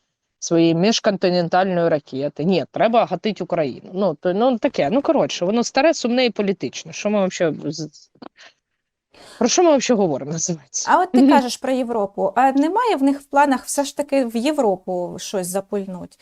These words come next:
Speaker 2: Ну, вже були там
Speaker 1: Ні.
Speaker 2: такі прецеденти, ті-,
Speaker 1: Найб-,
Speaker 2: типу, злетіли нечайно?
Speaker 1: найближчим, н-, найближчим часом цілеспрямовано дуже навряд чи. Ну, немає у Р С, як не крути, тих мощностей,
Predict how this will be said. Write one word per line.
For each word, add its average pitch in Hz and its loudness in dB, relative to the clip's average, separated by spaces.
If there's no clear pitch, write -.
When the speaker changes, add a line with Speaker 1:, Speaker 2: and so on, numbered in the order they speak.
Speaker 2:
Ну, 254 -4
вже 262 0
були 277 -2
там 214 -2
Speaker 1:
Ні. 254 2
Speaker 2:
такі 180 -8
прецеденти, 208 -6
ті-, 190 -10
Speaker 1:
Найб-, 247 6
Speaker 2:
типу, 202 0
злетіли 202 -2
нечайно? 233 4
Speaker 1:
найближчим, 277 2
н-, 226 0
найближчим 220 2
часом 180 0
цілеспрямовано 175 0
дуже 190 0
навряд 165 -2
чи. - -14
Ну, 185 -2
немає 180 0
у 151 -2
Р 165 0
С, 208 -4
як 160 -2
не - -12
крути, 262 -2
тих - -2
мощностей, 185 -2